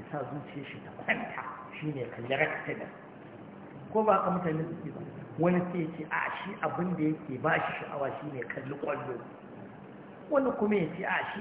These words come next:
abin da ya fi ba shi sha'awa shi ne kalli fim na animal."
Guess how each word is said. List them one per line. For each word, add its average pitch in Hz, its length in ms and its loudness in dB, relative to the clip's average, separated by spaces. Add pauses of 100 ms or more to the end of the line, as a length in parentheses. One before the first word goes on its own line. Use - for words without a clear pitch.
(120)
abin 175 260 0
da 160 80 2
ya 160 60 4
fi 160 120 -4
ba 170 160 4
shi 170 160 0
sha'awa 160 360 -2
shi 175 120 -4
ne 156 200 0
kalli 143 460 -2 (260)
fim 185 360 4
na 156 160 0
animal." 175 480 6